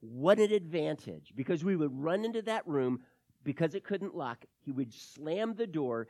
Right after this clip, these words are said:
and then prop our feet up against the end of the desk and our backs up against the wall. And there was no way that that older brother, even my brother Rob, when he would chase after me, you know how big he is, and he would come hulking up the stairs,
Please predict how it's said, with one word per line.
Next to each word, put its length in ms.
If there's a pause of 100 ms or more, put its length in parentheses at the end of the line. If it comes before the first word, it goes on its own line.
(140)
and 140
then 120
prop 380
our 100
feet 300
up 180
against 320
the 180
end 220
of 140
the 40
desk 420
and 140
our 80
backs 460
up 140
against 340
the 80
wall. 240
And 160
there 140
was 200
no 420
way 500 (420)
that 200
that 200
older 300
brother, 640 (420)
even 240
my 160
brother 400
Rob, 320
when 100
he 140
would 180
chase 300
after 260
me, 80
you 160
know 120
how 100
big 240
he 220
is, 200 (540)
and 160
he 140
would 200
come 260
hulking 440
up 160
the 80
stairs, 580